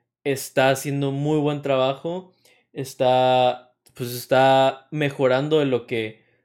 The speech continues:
pues, de lo que llevaba el año pasado. Sabemos que es una, es un pick de cuarta ronda del año pasado. Este es, va a entrar a su segundo año y creo que ya con algo más de experiencia, eh,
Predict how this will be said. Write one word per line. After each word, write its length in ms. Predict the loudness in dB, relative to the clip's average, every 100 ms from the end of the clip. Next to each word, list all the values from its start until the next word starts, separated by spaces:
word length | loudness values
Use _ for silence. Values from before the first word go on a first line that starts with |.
| _ -20 -14
pues, 160 | -8 -4
de 60 |
lo 140 | -4 -2
que 100 | -4
llevaba 380 | 0 2 2 2
el 80 |
año 160 | -2 -6
pasado. 340 | -8 -4 -4 -4
Sabemos 520 | -6 -6 -4 -8 -10
que 180 | -14 -12
es 200 | -14 -12
una, 400 | -8 -6 -6 -8 _ _ _
es 100 | -10 -8
un 120 | -4
pick 180 | -4 -2
de 140 | -2
cuarta 380 | 0 -2 0 -2
ronda 320 | -2 -2 -2
del 140 | -2
año 240 | -2 -6 -6
pasado. 480 | -6 0 2 2 -2
Este 160 | -6
es, 200 | -12 -10 -6 -2
va 60 |
a 40 | -2
entrar 260 | 0 0
a 200 | 0 -2 -12 _
su 200 | -8 -6
segundo 480 | 0 2 2 0 0
año 540 | 0 -2 -4 -4 -8 -18
y 140 | -12
creo 300 | -2 0 0
que 180 | -2 0
ya 380 | 2 2 -2 -12 _ _
con 120 | -2
algo 220 | 0 2 0
más 220 | -2 -2
de 40 |
experiencia, 1040 | -6 -4 -2 0 -2 -4 -2 0 0 -6 -12 _ _ -8
eh, 720 | -2 0 2 0 -2 -10